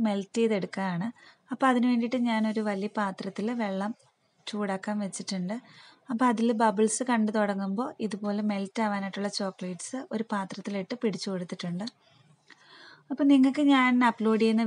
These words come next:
വീഡിയോസൊക്കെ ഇഷ്ടമാവുന്നുണ്ടെങ്കിൽ തീർച്ചയായും കമന്റ് ചെയ്യുക. ഏതെങ്കിലും പർട്ടിക്കുലർ ഡിഷ് ചെയ്ത് കാണിക്കണം എന്ന് ആഗ്രഹമുണ്ടെങ്കിൽ അതും പറയുക. അപ്പോൾ ഞാനത് ചെയ്ത് കാണിക്കുന്നതായിരിക്കും. അപ്പോൾ എനിക്കിവിടെ ദേ ചോക്ലേറ്റ്സ് ഒക്കെ ഉരുകി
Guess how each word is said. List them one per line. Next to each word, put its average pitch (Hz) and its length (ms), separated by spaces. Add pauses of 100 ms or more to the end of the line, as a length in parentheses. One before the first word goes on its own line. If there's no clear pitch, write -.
വീഡിയോസൊക്കെ 202 600
ഇഷ്ടമാവുന്നുണ്ടെങ്കിൽ 202 960
തീർച്ചയായും 208 480
കമന്റ് 185 380
ചെയ്യുക. 190 240 (140)
ഏതെങ്കിലും 226 460
പർട്ടിക്കുലർ 220 500
ഡിഷ് 214 200 (100)
ചെയ്ത് 226 320
കാണിക്കണം 208 400
എന്ന് 202 180
ആഗ്രഹമുണ്ടെങ്കിൽ 190 640
അതും 208 260
പറയുക. 190 440 (580)
അപ്പോൾ 247 160 (100)
ഞാനത് 208 400 (520)
ചെയ്ത് 202 300
കാണിക്കുന്നതായിരിക്കും. 190 920 (920)
അപ്പോൾ 269 220
എനിക്കിവിടെ 247 440
ദേ 247 80 (140)
ചോക്ലേറ്റ്സ് 220 580
ഒക്കെ 220 200 (360)
ഉരുകി 214 300